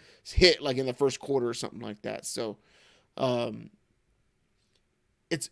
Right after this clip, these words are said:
it's trouble for the Ravens, and it's, it's hard because maybe some teams are just prone.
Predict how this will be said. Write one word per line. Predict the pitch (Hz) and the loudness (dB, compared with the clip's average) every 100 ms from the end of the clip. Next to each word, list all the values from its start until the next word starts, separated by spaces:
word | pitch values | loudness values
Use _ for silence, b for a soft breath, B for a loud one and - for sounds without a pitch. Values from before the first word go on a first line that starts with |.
| - | -4
it's | 156 | -4
trouble | - 156 131 127 | 2 2 2 0
for | 123 117 | -4 -4
the | 113 | -4
Ravens, | 120 117 117 107 - | -4 -4 -6 -10 -8
and | - 131 127 117 - b b b b | 0 2 2 -2 -10 b b b b
it's, | 123 123 - _ - _ _ _ _ _ - | -8 -6 -8 _ -20 _ _ _ _ _ -6
it's | - | -2
hard | 175 180 160 131 | 4 8 8 4
because | 131 151 131 - - _ _ _ _ _ _ _ _ _ _ B B B _ _ _ _ _ _ _ _ _ _ | 0 2 2 0 -14 _ _ _ _ _ _ _ _ _ _ B B B _ _ _ _ _ _ _ _ _ _
maybe | 127 165 220 240 | 4 6 6 4
some | - 180 170 | 6 6 6
teams | 185 165 151 | 0 -2 -2
are | 147 | -4
just | 127 143 - | 0 0 0
prone. | - 139 131 110 - | -4 -2 0 -2 -8